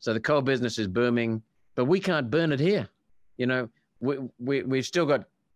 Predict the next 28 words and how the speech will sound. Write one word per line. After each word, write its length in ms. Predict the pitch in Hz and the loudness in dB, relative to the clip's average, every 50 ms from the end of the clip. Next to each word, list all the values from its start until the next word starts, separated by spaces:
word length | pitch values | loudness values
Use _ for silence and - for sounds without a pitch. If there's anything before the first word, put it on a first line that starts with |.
| _ - - | _ -6 -4
uh, 280 | 127 123 120 113 110 | -2 0 0 0 -2
some 300 | 98 - - 143 139 127 | -4 -2 -2 0 0 0
power 180 | - 139 123 120 | 0 0 0 0
stations 480 | 117 - 135 120 113 - 117 107 95 | 0 0 -2 -2 -2 -2 -4 -4 0
left, 320 | 110 110 117 139 - _ _ | 0 0 0 0 -2 _ _
but 120 | - 139 123 | -8 -4 -4
they're 80 | 143 | -4
shutting 320 | 127 - 175 151 135 123 113 | -2 0 0 0 0 2 0
down 160 | 117 113 110 | 0 -2 -2
power 240 | - 131 127 127 127 | 0 0 -2 -2 -2
stations 360 | - 131 110 110 110 110 98 | -2 -2 -2 -2 -2 -4 -2
before 360 | 98 104 101 - 123 120 117 | -2 -4 -2 -2 0 0 0
the 80 | 104 98 | -2 -4
power 240 | - - 107 107 | -2 -2 -2 -2
stations 500 | 101 - 107 104 101 98 101 98 90 92 | -2 -2 -4 -4 -4 -6 -10 -12 -8 -4
need 180 | 104 113 117 110 | -2 -2 -2 -2
to 60 | 104 | -2
be 100 | 95 101 | -4 -4
shut 280 | 92 - - 104 98 80 | -4 -2 -2 -2 -2 -2
down. 280 | 104 104 104 107 113 - _ - - - - - _ | -2 -2 -2 -2 -4 -8 _ -20 -20 -20 -20 -20 _
So 160 | - - 143 | 0 0 2
we 160 | 147 185 240 | 4 4 2
can 180 | - - 175 151 | 2 2 2 2
export 440 | 160 196 190 - - 170 156 151 156 | 2 0 0 0 0 2 2 4 4
our 100 | 156 156 | 2 2
coking 460 | - - - 156 165 160 - 131 117 | 0 0 0 0 0 0 -2 -2 0
coal, 420 | - 135 131 135 147 165 160 127 - | 0 2 2 2 2 0 -2 -2 0
our, 140 | 110 110 | 0 0